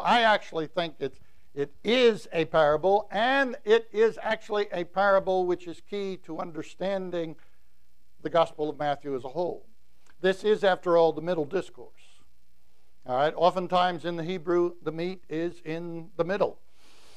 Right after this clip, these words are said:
Uh, and in this case, we get the parables of the kingdom. And the last parable in this collection is Jesus says to his disciples, "Have you understood all these things?"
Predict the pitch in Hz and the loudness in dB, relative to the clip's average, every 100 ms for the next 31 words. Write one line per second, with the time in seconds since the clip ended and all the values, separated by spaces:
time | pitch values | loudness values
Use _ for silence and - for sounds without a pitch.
0 | - - - 151 151 151 - 143 147 180 | -14 -10 2 6 8 8 4 -2 0 0
1 | 170 170 180 185 - 156 170 - 147 - | 2 6 6 4 -4 0 0 -2 -4 2
2 | 165 165 160 165 151 - 160 143 147 - | 4 6 4 2 -2 -2 -2 -2 -4 -2
3 | 202 139 - - - - - 143 143 160 | -2 -2 -6 -12 -14 -10 -4 2 8 12
4 | 226 240 226 - 214 226 185 139 135 156 | 12 12 12 6 6 8 8 6 4 4
5 | 190 170 156 156 143 - 147 196 208 - | 2 0 -2 0 0 2 8 8 6 0
6 | 127 165 - 147 151 156 151 - - - | -8 -8 -6 0 2 2 0 -14 -14 -4
7 | 170 170 175 - 180 180 - 156 135 135 | -2 -2 -4 2 2 2 2 0 0 -4
8 | - 180 160 160 156 165 170 175 170 165 | 2 2 2 0 2 4 4 6 6 6
9 | 160 - - 208 175 - 151 135 127 123 | 2 -2 4 6 6 4 2 4 0 -6
10 | - 131 147 - | -8 -8 -8 -12